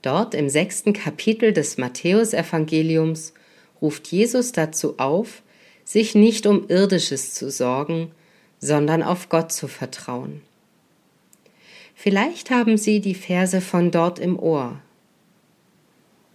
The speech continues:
„Sorgt euch nicht um euer Leben, was ihr essen und trinken werdet, auch nicht um euren Leib, was ihr anziehen werdet. Ist nicht das Leben mehr als die Nahrung und der Leib mehr als die Kleidung?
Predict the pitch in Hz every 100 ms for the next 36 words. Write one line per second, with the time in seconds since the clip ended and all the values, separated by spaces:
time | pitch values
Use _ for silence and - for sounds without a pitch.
0 | _ _ _ _ _ - - 175 196 151
1 | 160 - 165 214 214 170 - 151 151 143
2 | 147 160 135 131 - 147 151 160 - 180
3 | 196 208 165 156 - - 156 156 143 127
4 | 120 123 - - - _ _ _ _ _
5 | 151 - 180 226 226 170 160 147 143 139
6 | 127 151 175 147 139 143 - 135 143 175
7 | 180 - 139 131 131 123 120 - - -
8 | _ _ _ _ _ _ _ _ _ _
9 | _ 247 - 233 233 226 180 165 - 160
10 | 160 170 160 147 139 139 135 135 - 135
11 | - 139 135 135 143 160 135 135 143 _
12 | _ _ - 170 170 160 147 170 190 175
13 | 151 160 139 151 - - - 143 180 180
14 | 135 131